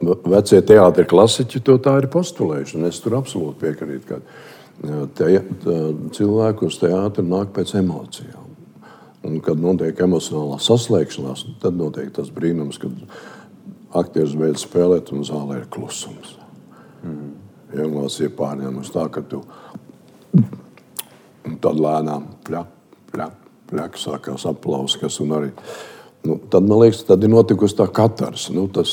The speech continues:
Speaker 1: s-, senais, senais grieķu jēdziens, līdzpārdzīvojums, ja? Emocionālais līdzpārdzīvojums.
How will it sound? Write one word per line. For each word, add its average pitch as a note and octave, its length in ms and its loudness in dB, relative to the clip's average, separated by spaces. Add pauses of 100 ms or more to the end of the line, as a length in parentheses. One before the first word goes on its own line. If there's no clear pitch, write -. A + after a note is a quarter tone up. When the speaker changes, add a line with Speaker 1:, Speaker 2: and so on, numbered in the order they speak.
(120)
Speaker 1:
s-, - 340 -14
senais, E2+ 680 0
senais D#2+ 440 -2
grieķu E2 420 0
jēdziens, F2+ 400 2
līdzpārdzīvojums, D#2 1400 0
ja? F2+ 140 0 (440)
Emocionālais F2+ 800 0
līdzpārdzīvojums. - 1400 -2